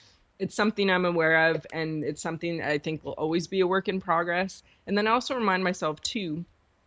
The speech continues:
baby two will never have had that experience of just it being the two of us and not having another sibling. So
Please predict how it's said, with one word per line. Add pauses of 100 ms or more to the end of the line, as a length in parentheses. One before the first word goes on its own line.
(220)
baby
two
will
never
have
had
that
experience
of (160)
just
it
being (400)
the
two
of
us
and
not
having
another
sibling.
So